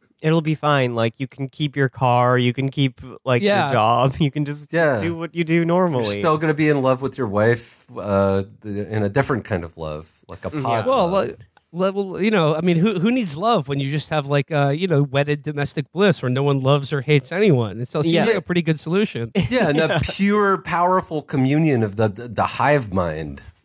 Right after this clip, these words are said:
Speaker 2: Yes.
Speaker 1: Mm-hmm.
Speaker 2: And then, okay, so, like, they're in, they've, they've, they've sent the Belichicks out to get help, and, like, he hears wh-, what he thinks is his friend Jack Belichick in the hallway,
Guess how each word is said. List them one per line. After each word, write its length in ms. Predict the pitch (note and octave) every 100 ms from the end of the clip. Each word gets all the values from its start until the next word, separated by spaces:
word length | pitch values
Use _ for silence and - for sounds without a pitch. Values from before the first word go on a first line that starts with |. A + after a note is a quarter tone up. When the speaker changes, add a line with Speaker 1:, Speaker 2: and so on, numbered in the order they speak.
| _
Speaker 2:
Yes. 560 | C#3+ A#3 C4+ C#3+ C#3+ C3+
Speaker 1:
Mm-hmm. 100 | E3 - _ _ -
Speaker 2:
And 160 | G3
then, 140 | A3 G3+
okay, 200 | F#3+ E3+ C#3
so, 120 | F#3+
like, 160 | E3
they're 160 | F#3+ F3
in, 240 | F3+ G3 -
they've, 300 | E3 E3+ E3+
they've, 260 | F3+ F3 D#3 - -
they've 160 | E3 - _
sent 280 | - - B3+
the 80 | A#3+
Belichicks 500 | F#3 F#3 - F3 -
out 140 | D#3
to 80 | -
get 180 | D3 C3+
help, 380 | - C#3 B2+ -
and, 120 | C3
like, 140 | C3+
he 80 | -
hears 340 | C3+ F3+ E3+ C#3+
wh-, 240 | C#3 C#3
what 120 | C#3+
he 80 | C#3
thinks 280 | - D#3+ -
is 100 | C3+
his 120 | C3
friend 220 | D3 C3
Jack 220 | B2 B2 -
Belichick 420 | B2+ B2+ B2 -
in 60 | A#2+
the 80 |
hallway, 400 | A2 F#3 D#3 C#3+